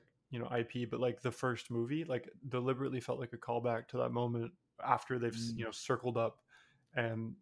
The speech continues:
Speaker 1: then Captain America's, like, ordering them around, and then
Speaker 2: Right.
Speaker 1: Bloodsport's like, order, you know, "Harley, get up, get up high," and then "Polka Dot Man," blah, blah, blah, and then King Shark,
Speaker 2: Mm-hmm.
Speaker 1: you know, uh, what did he even say to him?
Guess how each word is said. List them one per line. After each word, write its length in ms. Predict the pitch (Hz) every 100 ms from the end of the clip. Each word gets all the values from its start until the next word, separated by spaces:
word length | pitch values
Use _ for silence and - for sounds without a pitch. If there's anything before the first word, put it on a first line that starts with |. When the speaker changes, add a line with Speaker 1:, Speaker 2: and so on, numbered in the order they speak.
| _
Speaker 1:
then 340 | 135 117 117 110
Captain 300 | 117 113 123
America's, 360 | 113 113 113 123
like, 160 | 110 - 123
ordering 340 | 117 117 117
them 120 | 113
around, 540 | 113 113 113 110 110 - _ _ _ -
and 80 | 123
then 100 | 113
Speaker 2:
Right. 20 |
Speaker 1:
Bloodsport's 580 | 110 135 - 127 120 -
like, 200 | 117 -
order, 180 | 123 123
you 80 | 120
know, 80 |
"Harley, 380 | 110 127 123 123
get 180 | 113 120
up, 120 | 123
get 120 | 123
up 140 | 120 -
high," 260 | 120 120 117
and 140 | 117
then 160 | 113 110 _ _ -
"Polka 180 | 120
Dot 120 | 120 120
Man," 160 | 117
blah, 120 | 113
blah, 120 | 113 110
blah, 200 | 110 110
and 80 | 110
then 100 | 107 _ _
King 180 | - 123
Shark, 300 | 170 160 -
Speaker 2:
Mm-hmm. 160 | 123 131
Speaker 1:
you 80 | 110
know, 280 | 110 113 - _ _ _ _ _ _ _ _ -
uh, 80 | 151
what 140 | 156
did 60 | 180
he 40 | 180
even 140 | 156
say 180 | 139 135
to 120 | 120
him? 140 | 110